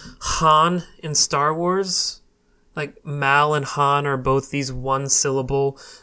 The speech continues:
very economic, forcefully expressive names. Kinda go together. Uh, River, I guess, as a name, feels very naturalistic, free-flowing, life-giving. And as a metaphor, like,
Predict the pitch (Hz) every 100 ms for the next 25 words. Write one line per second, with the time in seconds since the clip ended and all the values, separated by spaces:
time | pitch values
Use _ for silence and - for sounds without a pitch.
0 | _ 139 131 127 143 139 131 131 127 -
1 | - 135 127 - 135 127 123 - - 127
2 | - 127 127 120 127 131 - - _ _
3 | _ - 135 127 123 123 120 120 131 139
4 | _ _ _ _ _ _ 135 127 123 139
5 | 165 165 170 170 165 - 147 143 147 151
6 | 151 - - 147 139 135 135 143 147 147
7 | 135 - - 147 139 131 135 135 127 123
8 | - - 123 131 127 - 147 _ - -
9 | 139 135 135 - 135 135 139 139 127 127
10 | 135 - 143 127 131 135 135 - - -
11 | - - _ 139 131 131 131 127 - 139
12 | 135 127 123 123 135 170 - 165 170 175
13 | 165 143 127